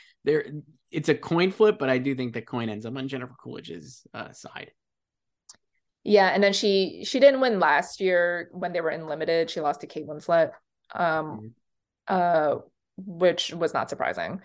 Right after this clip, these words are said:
Speaker 2: 'cause Kate was sweeping.
Speaker 1: Right.
Speaker 2: So I guess if you feel like you were upset that she didn't win last year, think you, you'll vote for her again this year. I don't know.
Speaker 1: Yeah.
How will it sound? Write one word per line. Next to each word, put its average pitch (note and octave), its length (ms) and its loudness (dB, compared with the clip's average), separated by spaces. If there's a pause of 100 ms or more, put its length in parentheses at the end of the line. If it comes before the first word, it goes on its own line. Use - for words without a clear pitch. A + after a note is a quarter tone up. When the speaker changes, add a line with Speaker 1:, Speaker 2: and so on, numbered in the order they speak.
(300)
Speaker 2:
'cause - 200 -6
Kate - 180 -4
was D#3 100 -6
sweeping. C#3 380 -6
Speaker 1:
Right. D#3+ 100 -14 (140)
Speaker 2:
So E3+ 720 6
I F3+ 80 4
guess F3 300 2
if F3 100 -4
you E3+ 120 -4
feel E3+ 320 4
like D#3 320 4 (220)
you E3 180 -8
were D#3 160 2
upset - 460 -2
that C#3 140 2
she E3+ 120 -10
didn't E3 180 -6
win D3+ 120 -8
last C3+ 400 -4
year, F#3+ 440 2 (1500)
think E3+ 240 -6
you, D3+ 440 -2
you'll E3 220 -4
vote D#3+ 260 0
for D#3 120 2
her C#3+ 60 6
again D3 260 0
this D3+ 220 -8
year. G#3+ 380 2
I - 60 -2
don't - 120 -6
know. - 120 -10
Speaker 1:
Yeah. G3+ 120 -10